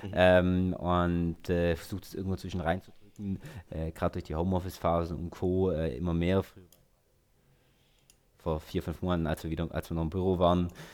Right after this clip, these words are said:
Speaker 2: ähm, habe ich im Büro eigentlich meditiert, wenn ich morgens rein bin, hab ein paar E-Mails gemacht, bisschen, äh, bisschen Kaffee getrunken und dann habe ich erstmal fünfzehn Minuten meditiert.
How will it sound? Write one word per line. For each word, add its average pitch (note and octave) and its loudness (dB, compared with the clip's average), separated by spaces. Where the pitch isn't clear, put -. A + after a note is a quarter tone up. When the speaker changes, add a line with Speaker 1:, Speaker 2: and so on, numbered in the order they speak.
Speaker 2:
ähm, E2+ 4
habe F#2+ 6
ich - 4
im F#2 2
Büro F#2+ 2
eigentlich F2+ 2
meditiert, F#2 0
wenn F2+ -2
ich F2 0
morgens E2+ -2
rein F#2+ 6
bin, F#2 2
hab E2+ -2
ein - -14
paar F2 0
E-Mails F2+ -2
gemacht, F2+ -2
bisschen, - -12
äh, D#2+ 0
bisschen E2 -8
Kaffee F#2 0
getrunken G2 -2
und E2 -4
dann E2+ 4
habe F2+ -2
ich F2 -16
erstmal E2 -8
fünfzehn - -10
Minuten F2 0
meditiert. F2 2